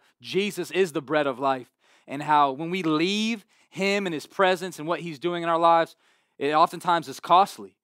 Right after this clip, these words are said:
And we oftentimes go for longer than we ever realized. But when we decide to come back. We go get that bread, <laughs> and we go back to Jesus, and he meets us right where we're at,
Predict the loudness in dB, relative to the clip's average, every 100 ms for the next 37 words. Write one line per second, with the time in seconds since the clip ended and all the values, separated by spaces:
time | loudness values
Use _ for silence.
0 | _ _ _ _ _ -4 2 4 2 0
1 | -2 -2 -2 2 2 0 -2 2 2 0
2 | -4 -2 -2 -2 -4 -6 -12 -10 -4 -2
3 | -2 -2 -2 0 0 -2 -12 _ _ _
4 | _ -6 -4 -4 -6 _ _ _ -2 2
5 | 2 0 -2 0 2 2 -2 -10 -2 0
6 | 2 0 2 2 2 2 6 6 6 -4
7 | -12 -14 -6 -6 0 2 2 -2 -8 -4
8 | -4 -4 -6 -10 -12 _ _ _ -8 -6
9 | -4 -4 -4 -8 -10 -2 -2 0 -4 -2
10 | 0 0 0